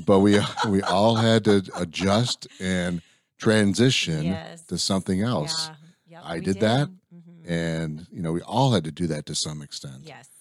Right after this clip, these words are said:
Speaker 1: But I am so over it, man.
Speaker 2: Yeah. Yeah.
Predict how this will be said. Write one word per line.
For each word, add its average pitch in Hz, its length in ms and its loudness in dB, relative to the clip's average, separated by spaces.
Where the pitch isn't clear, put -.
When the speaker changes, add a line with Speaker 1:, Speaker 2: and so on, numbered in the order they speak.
Speaker 1:
But 78 240 -8
I 107 180 0
am 80 200 0
so 98 680 0
over 123 400 0
it, - 160 -20
man. 127 220 -18
Speaker 2:
Yeah. 131 220 -16
Yeah. 151 120 -20